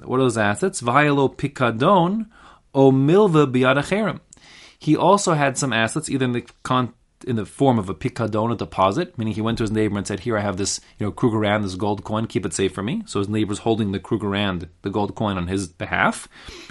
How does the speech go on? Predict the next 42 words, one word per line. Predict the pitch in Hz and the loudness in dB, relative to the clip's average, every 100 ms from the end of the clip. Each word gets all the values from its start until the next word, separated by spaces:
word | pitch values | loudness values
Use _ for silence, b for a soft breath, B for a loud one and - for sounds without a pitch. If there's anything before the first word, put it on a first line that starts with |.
| B - | B 6
O | 185 | 8
milva, | 127 117 110 107 196 240 b b b | 8 6 4 2 -2 -6 b b b
or | 143 139 | 0 2
he | 135 | 2
just | 135 - | 0 0
loaned | 120 160 185 | 6 6 6
his | 135 | 4
next | 123 120 - | 2 -2 -2
door | |
neighbor | 110 104 | -2 -2
two | 107 113 | -4 -2
hundred | 117 | -2
zuz, | 131 262 135 | 2 0 2
let's | 92 | -4
say. | 98 - - _ _ _ _ _ _ _ | -4 -8 -12 _ _ _ _ _ _ _
So | - 107 | -8 -6
the | |
neighbor | 98 98 | -4 -4
has | 98 104 | -4 -6
to | 110 | -4
repay | 120 180 | -2 -2
it. | 139 - - B B - | -2 -6 -20 B B -2
Now, | 120 92 - B - | 0 0 -4 B -10
the | 135 | -8
kids | - 233 175 | -2 -2 0
haven't | 180 156 | 0 2
gotten | 139 139 135 | 4 4 2
their | 120 | -2
hands | 117 147 156 120 117 113 - _ - | 0 2 2 2 0 -4 -12 _ 4
on | 135 123 120 | 6 6 4
that | 110 110 - | 2 0 2
krugerrand | 123 110 107 131 117 101 - | -2 0 2 4 4 0 -4
or | 117 117 107 | -2 0 0
on | 101 101 | 0 -2
the | |
repayment | 107 - 120 110 | -4 -2 -4 -2
of | |
the | 107 | 0
loan | 117 143 101 | 2 2 0
yet. | - _ _ B B B | -8 _ _ B B B
So | - 131 123 120 b b b _ | -4 2 4 2 b b b _
it, | - | -14